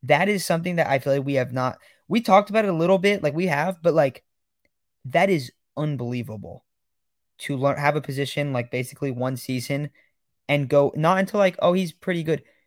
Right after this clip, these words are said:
going to elite fielding status immediately right off the rip. So I did wanna bring up that. I think that is crazy.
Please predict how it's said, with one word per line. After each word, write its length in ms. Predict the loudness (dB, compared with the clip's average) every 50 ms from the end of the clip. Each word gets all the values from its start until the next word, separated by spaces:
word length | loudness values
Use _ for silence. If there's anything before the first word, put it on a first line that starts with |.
| _ _ -2
going 260 | 0 0 2 0 0
to 280 | 0 0 0 0 0 -2 _ _ _ _ _ _ _ _ _ _ _ _ _ _ 2
elite 720 | 4 4 4 4 2 0 -2 -4 -4 -6 -10 -14 -18 -20 -20 _ _ _ -8
fielding 340 | -4 -4 -2 -2 -4 -6 -6
status 540 | -4 -2 -2 -2 -2 -4 -8 -10 -12 -14 -12 -8
immediately 500 | -6 -4 -4 -2 -2 -4 -4 -6 -6 -8
right 240 | -4 -2 0 0 0
off 180 | 0 -2 -6
the 80 | -8 -10
rip. 280 | -10 -10 -12 -12 -14 _ _ _ _ _ _ _ _ _ _ _
So 460 | -4 0 2 4 4 4 2 0 -4 _ -2
I 100 | 0 0
did 120 | 2 0
wanna 200 | 0 0 -2 -2
bring 200 | -2 -4 -4 -4
up 100 | -4 -4 -4
that. 280 | -4 -4 -4 -4 -4 -2
I 100 | -2 -2
think 220 | -2 -4 -6 -4
that 180 | -4 -4 -4 -6
is 200 | -10 -14 -16 -18 _ _ _ _ _
crazy. 680 | -20 -14 -6 -4 -4 -2 -4 -6 -10 -12 -12 -14 -14